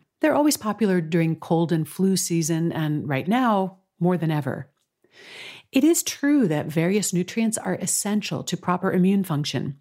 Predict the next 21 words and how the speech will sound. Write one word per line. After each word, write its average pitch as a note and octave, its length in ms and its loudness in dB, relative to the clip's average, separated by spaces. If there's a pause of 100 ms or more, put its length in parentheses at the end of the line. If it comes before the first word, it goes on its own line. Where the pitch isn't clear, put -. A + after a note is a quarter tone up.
(260)
If A3 180 -2
you A3+ 120 4
are G#3+ 100 2
malnourished, F#3+ 880 0 (340)
your A3+ 280 2
ability B3+ 400 2
to A3 120 -4
resist G3 480 0
infection G3 640 -2
will F3 160 2
almost G3 380 -2
certainly F#3+ 540 -2
be E3+ 220 0
impaired. D#3 560 -2 (640)
Eating A#3+ 280 4
a - 80 0
healthy A3 440 0
and F#3 100 2
a D3+ 40 -2
balanced F3 520 0
diet F#3 380 -2